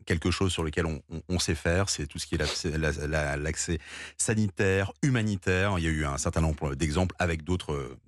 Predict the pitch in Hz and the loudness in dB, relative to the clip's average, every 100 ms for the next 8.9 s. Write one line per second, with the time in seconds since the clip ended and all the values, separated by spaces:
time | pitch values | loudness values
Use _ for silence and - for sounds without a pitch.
0 | - 71 73 85 113 123 78 76 76 67 | -6 -2 2 4 2 2 -2 -2 -2 0
1 | 80 - 76 67 78 80 71 92 120 - | 0 2 0 0 -2 0 2 2 2 -2
2 | - - - - 98 95 92 90 87 85 | -10 -12 -8 0 2 2 2 2 2 0
3 | - - 135 131 98 - 101 113 92 90 | -4 -2 -2 0 -2 0 0 0 0 0
4 | - 101 85 85 80 85 101 123 120 - | 2 2 4 2 2 4 4 2 -2 -2
5 | 85 80 76 73 73 73 69 67 69 92 | 2 4 4 2 2 2 -2 -4 -2 -2
6 | - 98 80 85 80 80 73 92 117 90 | 2 0 2 2 2 2 2 2 4 4
7 | 80 80 90 87 80 73 65 78 117 - | 2 2 2 2 0 0 -4 -2 -2 0
8 | - 87 78 - 107 127 73 - 80 | -2 -2 -2 0 0 0 -2 -2 -4